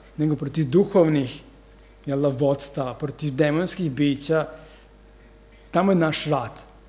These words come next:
Znači, fizički smo tu i ova zemlja pripada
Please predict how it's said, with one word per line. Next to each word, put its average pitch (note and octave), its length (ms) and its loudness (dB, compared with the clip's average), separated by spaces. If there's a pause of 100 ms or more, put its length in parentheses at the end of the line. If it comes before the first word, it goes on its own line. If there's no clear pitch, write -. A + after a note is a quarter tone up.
(400)
Znači, D3 220 -6
fizički A#3 480 0
smo F#3 180 -2
tu E3 400 2 (580)
i D#3 60 -2
ova F3+ 120 4
zemlja F3 320 2
pripada E3 760 2